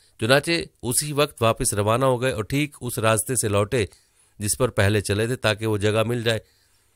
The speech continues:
जब उस पत्थर के पास पहुंचे तो देखा कि उस पत्थर पर एक शख्स सर से पांव तक चादर ताने लेटा है। हजरत मूसा अलैहिस्सलाम ने सलाम किया तो हजरत खिजर अलैहिस्सलाम ने कहा,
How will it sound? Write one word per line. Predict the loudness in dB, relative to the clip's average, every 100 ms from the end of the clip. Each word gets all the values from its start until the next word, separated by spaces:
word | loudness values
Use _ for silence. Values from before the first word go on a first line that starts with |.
| _
जब | 0 2
उस | 2 0 -2 -2
पत्थर | 0 0 0
के | 0
पास | 2 2 2
पहुंचे | -2 -2 -4
तो | -4
देखा | -2 -2 -2
कि | -2
उस | -2 -2
पत्थर | -2 -2 -2
पर | 0
एक | -2 -2
शख्स | -4 -2 -2
सर | 0 2
से | 0 -2 _ _ _ _
पांव | 4 4 4
तक | -2 -4 _ _ _ 2
चादर | 6 8 6
ताने | 2 0 2
लेटा | 2 2 2
है। | 2 0 -6 _ _ _ _ _ _
हजरत | 2 2
मूसा | 0 0 2
अलैहिस्सलाम | 0 2 0 0
ने | 0
सलाम | 2 2 2
किया | 0 0
तो | 2
हजरत | 0 0
खिजर | -4 -2 0
अलैहिस्सलाम | 0 -2 0 0
ने | 0 0
कहा, | 0